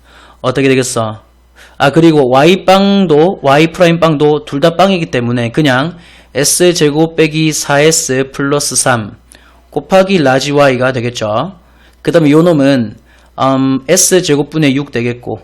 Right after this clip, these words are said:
얘는 S분의 팔 되는 걸 알 수 있습니다. 그래서 라지 와이 에스는, 어허, 이렇게 되겠네. S 제곱 곱하기 S 빼기 일 곱하기 S 빼기 삼 분의,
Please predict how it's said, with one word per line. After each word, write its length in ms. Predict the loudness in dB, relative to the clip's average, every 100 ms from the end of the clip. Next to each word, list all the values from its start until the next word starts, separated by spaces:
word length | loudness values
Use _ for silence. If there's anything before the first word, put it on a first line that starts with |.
| _ _ -6
얘는 400 | -2 0 -2 -6 _ _
S분의 680 | -8 -4 -4 -2 0 0 -2
팔 280 | 0 0 2
되는 200 | -2 -2
걸 120 | -2
알 120 | -4
수 140 | -6 -6
있습니다. 500 | -6 -6 -14 -16 -18 _ _ _ _ _ _ _ _
그래서 540 | 0 2 4 2 2 -2
라지 340 | -2 -2 0 2
와이 320 | 4 4 2
에스는, 640 | 2 -2 -2 -2 -2 -8 _ _ _ _ _ -18 -18 -18 _ _ _ _ -14
어허, 1300 | -8 -6 -4 -4 -6 -6 -6 -6 -6 -6 -6 -8 -10 -14 _ -20 -20 -20 -20 -20 -20 -6
이렇게 180 | -2 0
되겠네. 380 | 0 -2 -6 -2
S 320 | 0 0 0
제곱 280 | 0 0 0
곱하기 480 | -2 -4 -4 -2 -4
S 340 | -4 -6 -8 -6
빼기 220 | -4 -4
일 240 | -4 -4
곱하기 440 | -6 -6 -6 -6 -6
S 320 | -6 -8 -8
빼기 220 | -8 -6
삼 500 | -6 -4 -4 -6 -10 -8
분의, 480 | -4 -2 -4 -8